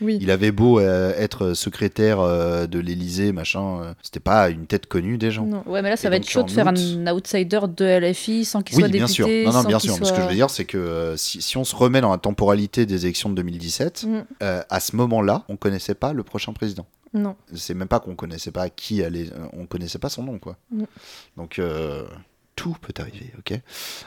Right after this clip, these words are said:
Speaker 2: Euh, à votre avis, cette année, Macron, est-ce que Macron va être énervant au moins une fois ?
Speaker 1: Non.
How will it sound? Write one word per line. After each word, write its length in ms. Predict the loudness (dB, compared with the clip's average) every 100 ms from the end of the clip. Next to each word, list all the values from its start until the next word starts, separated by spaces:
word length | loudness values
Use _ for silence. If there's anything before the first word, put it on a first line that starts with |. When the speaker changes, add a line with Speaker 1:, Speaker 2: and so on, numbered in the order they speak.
| 0
Speaker 2:
Euh, 380 | 4 4 2 -6 -10 -10 0
à 80 |
votre 200 | 0 2 2
avis, 140 | 2
cette 240 | 0 2 4
année, 300 | 4 2 0
Macron, 500 | 4 4 2 -10 -8 -6
est-ce 140 | -4
que 80 | -2
Macron 480 | 2 0 0 -6 0
va 160 | 4
être 180 | 4 2
énervant 440 | 2 2 0 -2 -2
au 80 | 0
moins 200 | 0 -2
une 120 | -4
fois ? 400 | -6 -4 -4 -4 _ _ -20 -4
Speaker 1:
Non. 560 | 0 0 0 0 -2